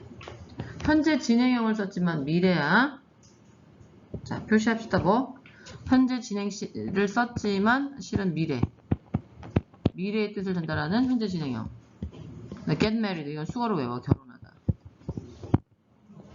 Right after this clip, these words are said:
들었어? 우리 영-,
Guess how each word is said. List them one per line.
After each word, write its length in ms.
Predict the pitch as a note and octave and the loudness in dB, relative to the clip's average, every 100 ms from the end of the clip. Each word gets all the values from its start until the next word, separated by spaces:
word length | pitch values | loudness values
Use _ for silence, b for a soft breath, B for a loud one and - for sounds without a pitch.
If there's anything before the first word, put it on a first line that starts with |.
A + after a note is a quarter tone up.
| - - - _ _ _ - - - - - - - | -16 -16 -16 _ _ _ -20 -20 -20 -20 -20 -20 -8
들었어? 640 | A3 A#3 A#3 A#3+ A#3+ D3+ A2 - - - - - - - - - - - - D#3+ | -4 -4 -2 -2 0 -2 -8 -16 -20 -20 -20 -20 -18 -14 -12 -12 -12 -10 -6 0
우리 180 | G3 | 2
영-, 120 | G#3+ | 2